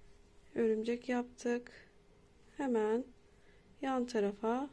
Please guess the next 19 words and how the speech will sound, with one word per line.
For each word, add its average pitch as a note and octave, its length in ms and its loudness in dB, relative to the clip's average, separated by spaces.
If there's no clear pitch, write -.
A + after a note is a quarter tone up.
sabitliyorum. A3+ 840 2
Tekrar B3 560 0
bir C#4 120 4
zincir G#3 340 4
yapıyorum. G3+ 500 0
Bu D#4+ 60 -4
şekilde G#3+ 640 2
kenar C4+ 260 2
arasını G#3 400 2
bu B3 80 -2
şekilde G#3+ 440 -2
tamamlayacağım. B3 880 0
Diğerinde G3+ 460 4
farklıydı. A#3+ 800 -2
Bu D4+ 40 -4
şekilde G3+ 460 2
de A3+ 80 4
güzel A#3 360 4
oldu. G#3 520 2